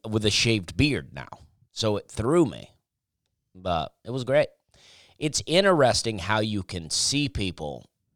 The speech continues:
and imagine them, and then you meet them,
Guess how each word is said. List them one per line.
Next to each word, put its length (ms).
and 140
imagine 600
them, 340
and 240
then 280
you 120
meet 320
them, 300